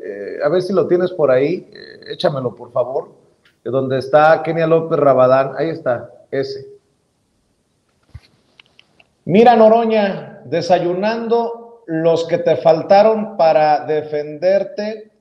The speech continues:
ante la gandalle que te hizo Sheinbaum en Morena". Y está comiéndose un par de huevos. Yo vuelvo a preguntar, yo insisto, ¿qué tal si una expresión de esta magnitud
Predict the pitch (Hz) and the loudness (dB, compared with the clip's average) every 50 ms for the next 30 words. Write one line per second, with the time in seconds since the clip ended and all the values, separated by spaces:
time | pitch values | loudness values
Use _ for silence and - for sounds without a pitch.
0 | _ - 139 147 147 147 139 - _ _ - 151 143 143 147 143 135 139 139 139 | _ -10 -10 -10 -10 -10 -14 -18 _ _ 0 0 2 4 4 4 4 4 2 0
1 | 139 139 143 139 165 175 185 185 190 185 - 156 147 - 139 131 143 160 151 - | 0 -4 -2 0 0 0 0 -2 -2 -6 -4 -6 -8 -8 -8 -8 -8 -10 -10 -10
2 | 156 143 - - 147 147 151 147 147 147 143 139 135 123 123 120 113 104 104 104 | -10 -10 -8 -4 -2 -2 0 0 0 0 0 0 -2 -6 -10 -12 -14 -12 -10 -10
3 | 98 92 - _ - - - - _ _ _ - _ _ _ _ _ _ _ _ | -10 -12 -14 _ -20 -20 -20 -20 _ _ _ -20 _ _ _ _ _ _ _ _
4 | _ _ _ _ _ _ _ _ _ _ _ _ - 131 123 - - 156 151 165 | _ _ _ _ _ _ _ _ _ _ _ _ -8 -8 -4 2 2 2 2 2
5 | 156 151 151 156 160 156 147 - 147 147 143 - 147 143 143 156 147 135 165 170 | -2 -2 -2 -2 -2 -2 -2 -2 -4 -6 0 2 2 4 4 2 2 4 6 4
6 | 170 147 143 - - - - - _ - - _ _ - _ _ _ _ _ _ | 4 4 2 -4 -6 -10 -16 -20 _ -20 -20 _ _ -20 _ _ _ _ _ _
7 | _ _ _ _ _ _ _ _ _ _ 131 110 143 202 233 247 254 214 170 156 | _ _ _ _ _ _ _ _ _ _ -12 0 2 4 6 6 4 4 0 -4
8 | 151 190 214 214 208 214 208 208 - 170 156 139 143 139 127 120 - - 117 - | -2 0 0 0 0 0 -2 -2 -2 -2 -2 -2 -4 -8 -10 -10 -10 -10 -10 -10
9 | - - - _ _ _ _ _ _ _ _ _ _ _ _ _ _ _ _ _ | -14 -18 -20 _ _ _ _ _ _ _ _ _ _ _ _ _ _ _ _ _
10 | _ _ _ - 143 208 233 226 202 - - 202 196 - - - - - 107 - | _ _ _ -4 -2 0 0 0 -2 -2 0 -2 -2 -2 -4 -10 -12 -14 -14 -14
11 | - _ _ _ _ _ _ _ _ - 226 247 240 269 262 262 220 - - 220 | -16 _ _ _ _ _ _ _ _ -4 -4 0 2 2 0 0 -2 -4 -4 -2
12 | 214 214 226 233 240 220 - - - 170 156 147 151 160 180 190 196 196 190 175 | -2 -2 -2 -2 -4 -4 -6 -4 -2 -2 -2 -2 -2 -2 0 0 0 0 2 0
13 | 190 190 190 - 190 180 165 147 127 120 131 127 110 113 - 151 147 143 143 - | 0 0 2 0 0 0 2 -2 -2 -2 -6 -8 -8 -8 -6 -4 -4 -4 -4 -6
14 | - - | -14 -20